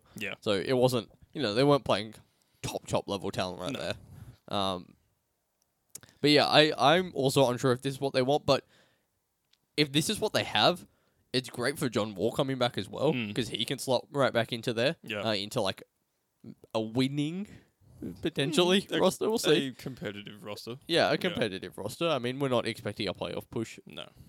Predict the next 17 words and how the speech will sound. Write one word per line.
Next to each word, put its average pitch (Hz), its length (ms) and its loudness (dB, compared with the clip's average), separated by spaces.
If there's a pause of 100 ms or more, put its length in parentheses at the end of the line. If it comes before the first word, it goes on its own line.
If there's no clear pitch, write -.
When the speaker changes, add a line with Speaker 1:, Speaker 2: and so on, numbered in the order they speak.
(180)
Speaker 2:
anytime 107 380 -4
soon, 117 260 -2
Speaker 1:
Or 120 120 -4
Speaker 2:
but 117 80 2
Speaker 1:
even 104 100 -2
a 104 40 -12
play-in 104 360 -10
push, - 360 -14
if - 140 -20
I'm 104 120 -14
being 107 160 -14
honest. - 240 -20 (1400)
Speaker 2:
I 120 80 -2
could 143 120 -8
see 95 100 -6
it. 65 140 -10
Maybe. 104 380 -6